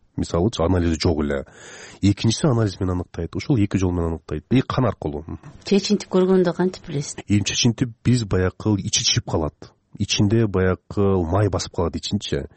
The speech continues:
Speaker 1: Ичи май басса, бунуку сто процентов тестостерон ылдый. Эмчек бездери өсүп калат. Үн өзгөрүп калат. Чачтардын саны башкача болуп калат.
Speaker 2: Эркектердин негизи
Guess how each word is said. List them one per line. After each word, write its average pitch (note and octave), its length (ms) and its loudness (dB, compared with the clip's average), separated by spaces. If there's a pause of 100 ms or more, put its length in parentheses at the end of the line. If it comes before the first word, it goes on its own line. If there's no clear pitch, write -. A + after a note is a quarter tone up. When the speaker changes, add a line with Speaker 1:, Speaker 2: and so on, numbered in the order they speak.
(420)
Speaker 1:
Ичи - 260 2
май G#2 280 2
басса, A2 440 0
бунуку G#2 340 0
сто - 200 -2
процентов A2 520 -2
тестостерон F#2+ 480 -2
ылдый. E2+ 360 -2 (380)
Эмчек A2 400 4
бездери G2 440 2
өсүп - 220 -4
калат. D#2 340 -6 (160)
Үн A#2+ 300 4
өзгөрүп G#2 340 0
калат. D#2+ 240 -4 (100)
Чачтардын - 480 0
саны A2+ 300 0
башкача G2 320 -2
болуп E2+ 160 -4
калат. D2+ 300 -4 (1000)
Speaker 2:
Эркектердин A#3+ 640 2
негизи G3+ 720 0